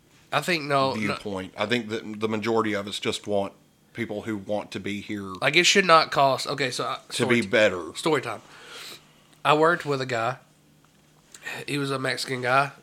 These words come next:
Speaker 1: Awesome dude. I freaking loved working with him. He was a cool guy. And he was older, but, uh, he was, he, he came here legally,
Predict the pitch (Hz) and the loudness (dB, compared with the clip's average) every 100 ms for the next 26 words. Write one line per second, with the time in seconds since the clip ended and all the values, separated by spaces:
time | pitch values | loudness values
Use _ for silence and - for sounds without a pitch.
0 | _ 120 131 123 117 120 113 113 123 120 | _ 2 2 0 -6 -6 -4 -4 -4 -6
1 | 110 113 113 113 107 110 117 107 127 117 | -4 -6 -4 -6 -6 -6 -6 -6 -6 -6
2 | - 117 110 107 - _ - - - - | -8 -6 -6 -8 -10 _ -20 -20 -20 -20
3 | - 135 127 139 131 123 131 143 143 - | -8 -4 -4 -2 0 0 0 -2 -4 -16
4 | 143 143 127 120 123 - _ _ _ _ | -2 0 0 0 -2 -6 _ _ _ _
5 | _ - 147 143 139 139 139 131 139 135 | _ -10 -6 -4 -4 -2 -2 -2 -6 -10
6 | - - 160 170 - 156 170 170 151 147 | -12 -4 -2 -2 -4 -4 0 2 2 2
7 | 127 123 117 120 127 | 0 -2 -4 -4 -6